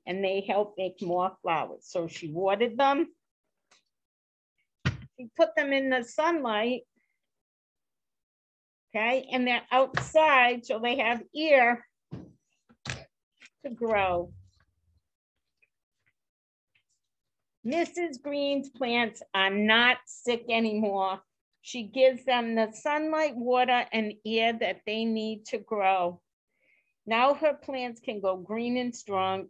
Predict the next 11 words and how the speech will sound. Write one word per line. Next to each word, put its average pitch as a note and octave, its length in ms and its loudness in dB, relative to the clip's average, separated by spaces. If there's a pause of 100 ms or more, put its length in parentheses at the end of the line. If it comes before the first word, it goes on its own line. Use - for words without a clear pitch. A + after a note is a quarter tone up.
and F#3+ 200 -4
she - 240 -14
sells G3+ 640 0 (380)
all C4 360 6
her, C4 260 2 (120)
her A#3 180 -8 (120)
plants G3 440 -8 (120)
at F3+ 180 -10
the E3+ 180 -8
farmer's F3 500 -8
market. E3+ 500 -8